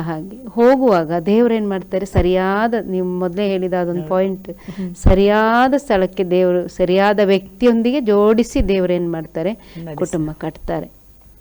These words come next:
Speaker 1: ಹಾಗಾಗಿ ದೇವರ ಭಕ್ತಿ ಭಯ ಇದಕ್ಕೆ ಮೂಲ ಕಾರಣವೇ ಅಂತಾನೆ
Speaker 2: ಹೌದು.
Speaker 1: ಹೇಳ್ಬೇಕು.
Speaker 2: ಅಂದ್ರೆ ಈಗ ನೀವು ಹೇಳಿದ್ರಿ, ಅಂದ್ರೆ ಹತ್ತು ವರ್ಷ ಆದ್ಮೇಲೆ ಅವರಿಗೆ ಜ್ಞಾನೋದಯ ಆಯ್ತು ಅಂದ್ರೆ
Speaker 1: <laughs>
Speaker 2: ದೇವ್ರ ಚಿತ್ತಾರ ಅಂತೇಳಿ. ನೋಡಿ,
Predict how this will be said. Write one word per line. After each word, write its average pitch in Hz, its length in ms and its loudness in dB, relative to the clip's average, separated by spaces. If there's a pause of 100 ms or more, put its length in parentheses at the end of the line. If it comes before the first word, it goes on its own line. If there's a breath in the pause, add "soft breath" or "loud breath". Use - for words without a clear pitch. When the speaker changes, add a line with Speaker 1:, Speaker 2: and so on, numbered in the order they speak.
(120)
Speaker 1:
ಹಾಗಾಗಿ 180 680 0 (680 loud breath)
ದೇವರ 214 300 4
ಭಕ್ತಿ 247 540 0
ಭಯ 208 440 4
ಇದಕ್ಕೆ 196 340 -2
ಮೂಲ 180 420 -2
ಕಾರಣವೇ 175 640 -4
ಅಂತಾನೆ 170 380 -6
Speaker 2:
ಹೌದು. 190 120 -2
Speaker 1:
ಹೇಳ್ಬೇಕು. - 600 -12 (340 soft breath)
Speaker 2:
ಅಂದ್ರೆ 202 300 2
ಈಗ 185 280 -4
ನೀವು 190 180 0
ಹೇಳಿದ್ರಿ, 196 400 -2
ಅಂದ್ರೆ 180 320 -2
ಹತ್ತು 190 460 -4
ವರ್ಷ 240 280 -2
ಆದ್ಮೇಲೆ 214 420 0
ಅವರಿಗೆ 220 180 0
ಜ್ಞಾನೋದಯ 190 640 2
ಆಯ್ತು 190 340 4
ಅಂದ್ರೆ 214 520 0 (140)
Speaker 1:
<laughs> 165 340 -10
Speaker 2:
ದೇವ್ರ 208 240 0
ಚಿತ್ತಾರ 190 540 -2
ಅಂತೇಳಿ. 180 320 -4
ನೋಡಿ, 220 500 -4